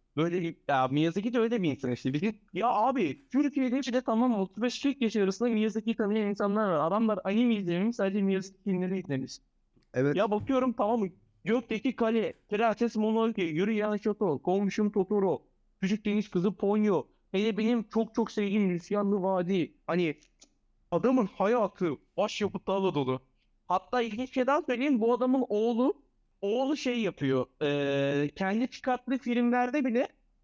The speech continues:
Speaker 1: sanki babasının da bir etkisi varmış gibi göstererek babasının ismini kullanmaya çalışıyor.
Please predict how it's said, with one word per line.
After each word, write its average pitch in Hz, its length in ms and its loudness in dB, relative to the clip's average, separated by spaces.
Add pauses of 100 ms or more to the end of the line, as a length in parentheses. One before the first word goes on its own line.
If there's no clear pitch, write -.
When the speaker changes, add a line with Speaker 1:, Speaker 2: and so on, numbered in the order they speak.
(300)
Speaker 1:
sanki 240 340 0
babasının 254 500 0
da 277 120 -2
bir 254 140 -2
etkisi - 380 -4
varmış 254 420 -2
gibi 202 220 0
göstererek 254 640 -2
babasının 226 380 0
ismini 233 320 0
kullanmaya 147 540 2
çalışıyor. 127 580 0